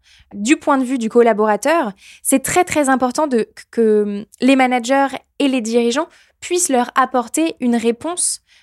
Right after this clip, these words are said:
Après, qu'elle leur plaise ou non, bah, ça, c'est, c'est un choix très personnel. Mais en tout cas, que l'organisation soit au clair sur ces notions-là et soit capable au moins d'en discuter.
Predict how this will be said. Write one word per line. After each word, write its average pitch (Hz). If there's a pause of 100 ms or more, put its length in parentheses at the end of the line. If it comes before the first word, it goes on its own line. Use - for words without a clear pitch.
Après, 226
qu'elle 220
leur 196
plaise 226
ou 220
non, 233
bah, 180
ça, 233
c'est, -
c'est 196
un 180
choix 214
très 208
personnel. 240 (280)
Mais 214
en 220
tout 214
cas, 285
que 262
l'organisation 226
soit 220
au 208
clair 269
sur -
ces 185 (420)
notions-là 247
et 226
soit 220
capable 254 (140)
au 294
moins 285
d'en 240
discuter. 208